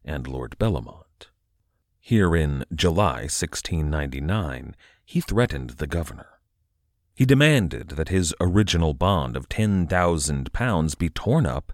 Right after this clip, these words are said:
and disposed of. He wanted his name removed from all of this Captain Kidd business. If Lord Bellamont refused to do so,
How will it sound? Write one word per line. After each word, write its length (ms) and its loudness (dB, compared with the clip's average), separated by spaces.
and 260 -4
disposed 760 0
of. 160 -12
He 140 4
wanted 320 4
his 240 2
name 420 0
removed 400 0
from 240 -4
all 500 2
of 120 0
this 280 -4
Captain 480 -4
Kidd 340 -6
business. 760 -6
If 200 -2
Lord 320 2
Bellamont 480 0
refused 880 0
to 100 -2
do 300 2
so, 500 -2